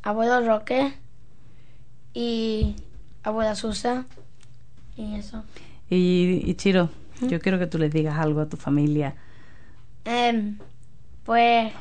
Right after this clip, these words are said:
Speaker 1: quiero que vengan aquí a Hamilton para vernos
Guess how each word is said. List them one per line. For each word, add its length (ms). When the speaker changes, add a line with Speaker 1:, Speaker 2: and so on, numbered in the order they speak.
Speaker 1:
quiero 300
que 520
vengan 320
aquí 240
a 400
Hamilton 520
para 220
vernos 440